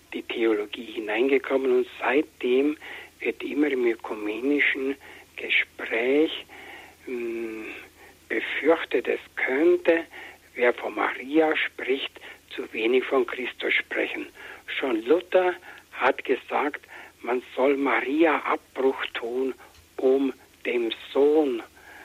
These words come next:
die Ehre zu geben. Und man kann Maria nie genug Abbruch tun. Also hier wird diese Rivalität zwischen Mutter und Sohn auf einmal so ganz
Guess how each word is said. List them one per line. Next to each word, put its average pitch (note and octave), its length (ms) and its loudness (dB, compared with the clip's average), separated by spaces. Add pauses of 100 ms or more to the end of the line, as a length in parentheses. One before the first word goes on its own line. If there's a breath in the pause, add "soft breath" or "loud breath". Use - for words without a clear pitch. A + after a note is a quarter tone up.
(340 loud breath)
die A2+ 240 -4
Ehre A2 280 2
zu - 140 -12
geben. - 540 -6 (520 loud breath)
Und C#3 60 4
man C#3+ 220 4
kann D#3+ 260 4
Maria D3+ 480 4
nie D#3 320 2
genug D3+ 460 2
Abbruch - 600 -2
tun. - 360 -8 (400 loud breath)
Also B2+ 220 -4
hier D3 380 0
wird F3 200 2 (100)
diese C3 340 -2
Rivalität C3 880 0 (1000 loud breath)
zwischen B2+ 420 0 (120)
Mutter C3 380 -2
und B2 200 4 (140)
Sohn B2 340 2 (540 loud breath)
auf B2 220 -2
einmal A#2 500 -2 (400 loud breath)
so - 140 -2 (280)
ganz C#3+ 300 4